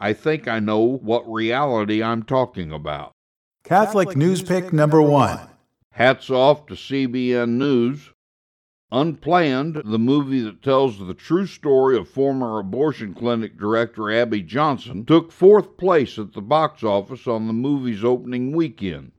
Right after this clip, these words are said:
Speaker 1: The movie stars Ashley Bratcher, the star of Ninety Minutes in Heaven and War Room, Brooks Ryan from Overexposed,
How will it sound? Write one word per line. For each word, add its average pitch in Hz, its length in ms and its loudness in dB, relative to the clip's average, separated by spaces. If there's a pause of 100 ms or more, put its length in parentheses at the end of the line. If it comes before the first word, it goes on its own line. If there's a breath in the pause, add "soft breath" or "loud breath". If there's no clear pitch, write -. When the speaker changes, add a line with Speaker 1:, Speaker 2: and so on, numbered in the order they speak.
(200)
Speaker 1:
The 107 100 -2
movie 170 380 2
stars 156 500 0
Ashley 127 500 -2
Bratcher, 104 680 -4
the 95 100 -6
star 131 440 2
of 110 80 -2
Ninety 123 360 -2
Minutes 123 400 -2
in 104 160 -6
Heaven 120 440 0
and 98 340 -6
War 139 260 0
Room, 85 420 -6
Brooks 120 480 0
Ryan 147 480 0
from 110 280 -4
Overexposed, 127 1300 -2